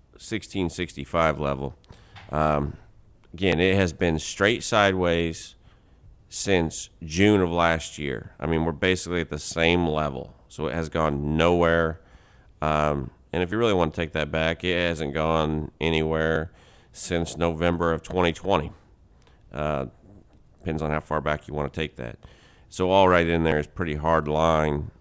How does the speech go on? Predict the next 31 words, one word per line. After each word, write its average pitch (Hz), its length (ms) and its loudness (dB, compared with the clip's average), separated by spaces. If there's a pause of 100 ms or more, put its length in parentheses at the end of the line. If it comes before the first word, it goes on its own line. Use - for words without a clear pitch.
(160)
Um, 73 340 -4 (320)
that 110 100 0
more 131 200 2
than 117 100 2
likely 101 380 2
at 58 100 -6
some 120 260 -2
point 73 420 -4 (500)
is 90 120 -2
going 95 320 2
to 76 60 -4
break 78 320 -4
lower. 76 440 -2 (420)
Uh, - 40 -10
I 78 220 -2
will 78 100 -4
say 85 220 -4
that 76 160 -6
the 76 80 -6
weekly 82 360 -6
low 78 300 0
is 69 240 -6
near. 78 500 0 (300)
It 73 260 -6
is 73 580 -6
oversold 78 1000 -4
by, 71 600 -4 (600)
um, 71 560 -8 (920)
five 82 280 -2
weeks 90 280 -6
now. 92 260 -4